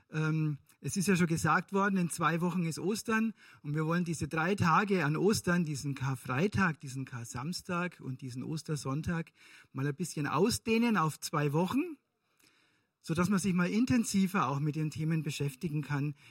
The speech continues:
die diese Tage mit sich bringen. So heißt unsere Predigtserie, die am Ostersonntag dann endet und heute beginnt, drei Tage, drei Tage, die alles veränderten.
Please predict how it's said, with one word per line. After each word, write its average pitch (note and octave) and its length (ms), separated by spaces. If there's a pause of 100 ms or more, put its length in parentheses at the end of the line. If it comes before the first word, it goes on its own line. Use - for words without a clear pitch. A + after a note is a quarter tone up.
(200)
die C#3+ 100
diese D3 300
Tage C#3+ 320
mit D#3+ 160
sich - 240
bringen. B2+ 360
So D#3 160
heißt F#3+ 220
unsere F#3+ 240
Predigtserie, A#3 840
die F#3+ 140
am F3 100
Ostersonntag G3 760
dann D#3+ 160
endet A3+ 340
und F#3 140
heute F3+ 260
beginnt, G3 480 (380)
drei F3+ 240
Tage, F#3+ 640 (880)
drei A3 240
Tage, A3+ 340
die F3+ 240
alles A#3+ 480
veränderten. D3+ 800